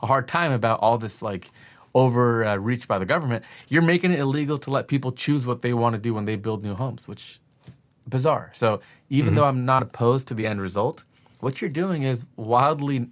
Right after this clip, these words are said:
Speaker 1: against what you always kind of, uh, say you stand for, which, which is a weird situation that they're in. And now we're talking about adding taxes and, and fees to solar and wind <laughs> generation. This is like, you know, when I was at Fully Charged Live, I was surprised to learn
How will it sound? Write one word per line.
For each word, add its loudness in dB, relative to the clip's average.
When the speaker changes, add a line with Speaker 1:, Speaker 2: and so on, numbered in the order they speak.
Speaker 1:
against -2
what -6
you -6
always -4
kind -4
of, -8
uh, -10
say -2
you 0
stand -4
for, -12
which, -14
which -12
is -6
a -4
weird -6
situation -8
that -8
they're -8
in. -4
And -2
now 0
we're 2
talking 0
about 2
adding 0
taxes -4
and, -8
and -6
fees -2
to -2
solar 2
and -2
wind -2
<laughs> -2
generation. -4
This -12
is -8
like, -2
you 2
know, 4
when 2
I 4
was 0
at 0
Fully -2
Charged 0
Live, 0
I 2
was -2
surprised -2
to -4
learn -2